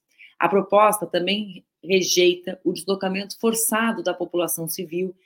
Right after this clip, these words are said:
e exige a normalização do fluxo de bens e serviços essenciais pra Gaza, com prioridade pra água, eletricidade, combustíveis, alimentos e suprimentos médicos. O texto exige, ainda,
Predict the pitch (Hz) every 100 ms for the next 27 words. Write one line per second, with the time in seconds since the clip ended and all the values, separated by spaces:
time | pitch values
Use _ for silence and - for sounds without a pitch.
0 | _ - 220 220 - 226 226 220 214 208
1 | 214 - 202 - 220 226 - 190 - 180
2 | 208 185 202 240 247 - 214 220 185 190
3 | 190 196 202 226 220 196 190 190 214 208
4 | 170 170 151 135 - _ _ - 202 202
5 | 202 185 160 156 156 - 165 151 202 208
6 | 208 214 - 175 170 165 - 143 160 170
7 | 160 165 _ _ _ 214 190 185 - 190
8 | 170 170 - _ _ _ 190 226 196 175
9 | 170 170 - - - 196 208 185 165 165
10 | 165 - 147 135 127 - - - _ _
11 | _ 170 240 233 226 170 190 185 143 -
12 | 165 175 190 165 143